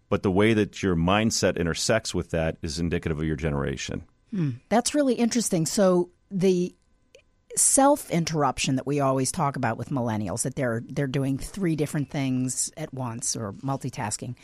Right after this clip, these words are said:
Speaker 2: leads to an expectation,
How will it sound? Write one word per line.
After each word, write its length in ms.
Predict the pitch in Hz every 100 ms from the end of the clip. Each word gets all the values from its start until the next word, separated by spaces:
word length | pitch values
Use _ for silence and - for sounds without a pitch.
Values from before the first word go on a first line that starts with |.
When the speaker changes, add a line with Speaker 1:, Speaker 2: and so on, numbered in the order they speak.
| - - - - _ _ -
Speaker 2:
leads 380 | 170 196 175 -
to 100 | 190
an 80 |
expectation, 1080 | 170 165 - 165 - 175 170 - 180 175 175